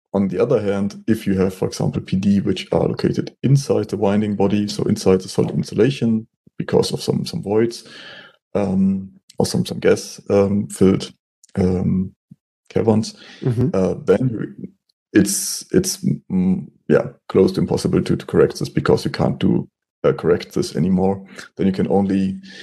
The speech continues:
Speaker 1: start to, to trend maybe the results and see if the P D activity develops, if it increases. And for me, uh, another important point is to check really,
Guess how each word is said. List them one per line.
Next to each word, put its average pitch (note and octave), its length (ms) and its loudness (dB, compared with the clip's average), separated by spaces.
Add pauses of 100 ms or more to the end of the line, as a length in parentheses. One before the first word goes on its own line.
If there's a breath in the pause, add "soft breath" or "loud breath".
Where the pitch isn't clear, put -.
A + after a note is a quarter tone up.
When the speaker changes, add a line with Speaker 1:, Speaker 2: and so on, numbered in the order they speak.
(240 loud breath)
Speaker 1:
start F#2+ 440 -2
to, F#2+ 300 0
to - 120 -14
trend A2 460 0
maybe G2 220 0
the F#2 140 0
results F#2 460 0
and F2 160 -6
see F#2+ 320 0 (220)
if - 260 0
the F#2 320 0
P - 140 -8
D F#2 100 2
activity - 360 -2
develops, G#2 440 0
if - 120 -6
it C#3 120 -8
increases. A#2 720 2 (1200 loud breath)
And G2+ 400 2 (760)
for G2+ 160 -2
me, A2 320 2
uh, F#2+ 400 0 (260)
another G2+ 320 2
important F#2 420 -2
point - 300 0
is - 180 -4
to - 120 -8
check - 380 2
really, - 440 0